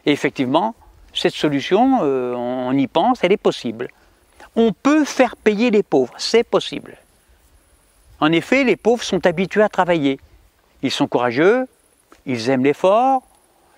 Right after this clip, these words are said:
ils aiment se lever tôt, travailler dur, même si à la fin du mois,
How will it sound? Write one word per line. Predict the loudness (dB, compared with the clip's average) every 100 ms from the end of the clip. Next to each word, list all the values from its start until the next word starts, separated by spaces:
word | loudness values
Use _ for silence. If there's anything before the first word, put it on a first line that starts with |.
| -8
ils | -4 0 2
aiment | 0
se | 0
lever | 2 4 2
tôt, | 2 2 2 0
travailler | 0 2 2 2
dur, | 0 0 2 2
même | 2 0 0
si | 0 2
à |
la | 2
fin | 0 -2
du | 0
mois, | 2 2 2 0